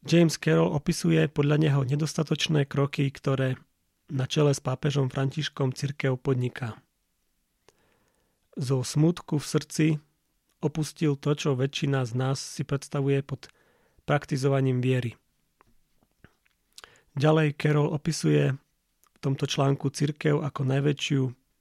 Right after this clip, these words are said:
treťosektorovú alebo neziskovú alebo N G O inštitúciu na svete. Čo je veľmi zaujímavé. Asi prvýkrát som sa stretol s niečím takým, že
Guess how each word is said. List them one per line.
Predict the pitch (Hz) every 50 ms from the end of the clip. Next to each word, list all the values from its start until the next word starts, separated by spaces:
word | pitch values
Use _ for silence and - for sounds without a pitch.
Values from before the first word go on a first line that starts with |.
| _ _ _ _ _ - _ _ _ _ _ _ _ _ _ _ _ _ _
treťosektorovú | - 170 170 - - 151 - - 156 - - - - 139 143 143 139 139 135 131 135
alebo | 127 127 127 123 127 127
neziskovú | 139 139 131 143 135 - - - - 139 127 127 131 131 127 120 - _ _ _ _ _ _ _ _ -
alebo | 139 120 127 123 120 139
N | - 139 139 139 135
G | 120 131 131 131 131
O | 131 131 131 151 135
inštitúciu | 131 - - 143 127 - 139 131 - - - 131
na | 127 123 127 -
svete. | - 135 127 123 - 135 127 107 - _ _ _ _ _ _ _ _ _ _ _ _ _ _ _ _ _ _ _ _ - _ _ _ _ _ _ _ _ _ _ -
Čo | - - 131
je | 123 117
veľmi | 131 131 135 131 117
zaujímavé. | 120 131 127 127 123 123 127 123 123 123 135 - _ _ _ _ _ _ _ _ _ _
Asi | - 156 123 - 139
prvýkrát | - - 127 131 131 - - 127
som | - 143 131
sa | - - 135
stretol | - - - 139 - - 135 123
s | 113 117
niečím | 135 131 131 - 143 127 120 -
takým, | - 135 - - - 131 123 120
že | 113 113 120 120 113 98